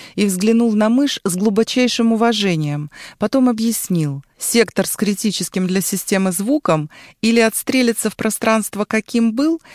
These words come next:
или сначала будет сплющен давлением, потом выброшен. По статистике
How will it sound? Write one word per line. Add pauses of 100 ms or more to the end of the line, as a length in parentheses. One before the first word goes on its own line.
(140)
или
сначала
будет
сплющен
давлением,
потом
выброшен. (420)
По
статистике